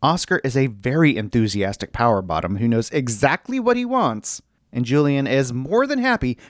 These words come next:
to give him absolutely everything he needs. At another society affair, Julian proves to be quite popular, leaving Oscar to his own devices.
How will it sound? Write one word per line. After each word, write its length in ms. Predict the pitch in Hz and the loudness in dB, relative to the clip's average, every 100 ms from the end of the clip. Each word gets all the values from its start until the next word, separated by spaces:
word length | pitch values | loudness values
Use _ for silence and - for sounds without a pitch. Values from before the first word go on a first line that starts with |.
| - | -4
to 100 | 123 | 0
give 160 | 127 | 2
him 160 | 131 123 - _ | 2 0 -4 _
absolutely 720 | 131 160 160 135 123 120 127 - _ _ - | 0 0 0 0 2 0 -4 -8 _ _ -4
everything 380 | 127 120 113 107 | 0 0 0 0
he 100 | 113 | 0
needs. 460 | 104 - - - - _ _ | -2 -6 -14 -18 -20 _ _
At 140 | - 170 | -2 0
another 300 | 185 226 269 | 2 2 0
society 580 | - - 147 147 139 | -2 0 2 0 -2
affair, 380 | 151 - 90 80 | -4 -2 -2 -4
Julian 500 | 117 127 165 196 214 | -2 0 2 2 0
proves 320 | - 117 120 | 0 0 -2
to 80 | - | -2
be 160 | - 120 | -2 -2
quite 360 | - 92 - | -2 -4 -4
popular, 560 | - 277 302 101 64 57 _ _ _ - | 0 0 2 2 0 -8 _ _ _ -6
leaving 340 | 151 190 170 | -4 0 0
Oscar 380 | 131 139 - 139 | 2 0 -2 -4
to 160 | - 127 | 0 0
his 120 | 123 | 0
own 240 | 104 95 | -4 -6
devices. 720 | 95 90 78 - - - - | -6 -6 -8 -8 -14 -14 -14